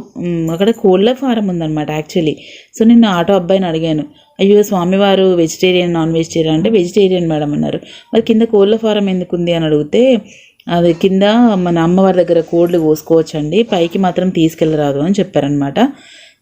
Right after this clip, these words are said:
So, అక్కడ ఏమైనా మనం మొక్కులు మొక్కుకుంటే మట్టుకు అక్కడ కింద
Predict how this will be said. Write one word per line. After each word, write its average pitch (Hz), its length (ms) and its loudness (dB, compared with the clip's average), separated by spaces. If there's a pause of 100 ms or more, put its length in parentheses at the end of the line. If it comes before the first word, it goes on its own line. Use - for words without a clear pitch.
(120)
So, 233 80 2
అక్కడ 196 340 -2 (760)
ఏమైనా 180 180 2
మనం 180 220 2
మొక్కులు 165 300 0
మొక్కుకుంటే 165 480 -4
మట్టుకు 165 480 -2 (500)
అక్కడ 170 220 0
కింద 190 320 2